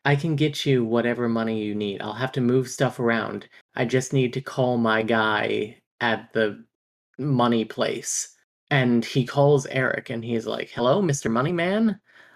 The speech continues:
I need to, uh, send a courier with fifty thousand dollars to this address." And Eric's like, "Dad?" And he's like, "Yep, definitely send it to that address." Okay. So Eric gets the hint and calls the cops.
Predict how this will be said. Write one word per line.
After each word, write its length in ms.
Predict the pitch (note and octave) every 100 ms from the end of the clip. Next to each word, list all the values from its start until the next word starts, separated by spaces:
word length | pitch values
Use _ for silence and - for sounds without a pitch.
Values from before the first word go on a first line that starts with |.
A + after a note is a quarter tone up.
| -
I 140 | B2
need 240 | C#3+ E3
to, 720 | C#3 D3+ C#3 B2+ A#2 A2+ A2 - -
uh, 500 | B2 A2+ G#2+ G#2+ A2
send 360 | - C#3 C#3
a 60 | A#2+
courier 460 | C3+ D#3+ D3+ A#2+
with 220 | G#2+ G#2+ -
fifty 260 | D3 C#3+ B2+
thousand 520 | A#2+ A#2+ B2+ B2 A#2
dollars 500 | A2+ B2+ B2 G#2+ G#2+ -
to 140 | A#2 A2
this 340 | A2 B2+ C3+
address." 640 | A#2+ B2+ C3 - - - - _ _ _ _ -
And 80 | A2+
Eric's 260 | G#2 -
like, 180 | - -
"Dad?" 420 | - - F#3+ A#3 A3+ _ _ _ _ _ _
And 100 | B2
he's 140 | A2+
like, 140 | A#2 G#2
"Yep, 300 | A2 G3 - _ -
definitely 640 | C#3+ C#3+ F3 F3+ F3+ E3
send 420 | - - D#3+ E3+
it 140 | F3+
to 120 | - A2+
that 280 | A#2+ C3+ D#3
address." 680 | D3 C#3 A2 - - - - _ -
Okay. 640 | A#2 C#3 D3 A3 G#3 F3+ E3
So 140 | C3+
Eric 300 | A#2+ B2 A#2+
gets 180 | A#2 -
the 80 | A#2
hint 260 | A2+ A2
and 100 | A2
calls 300 | A2 A2+ G#2+
the 80 | -
cops. 400 | A#2 A2+ - -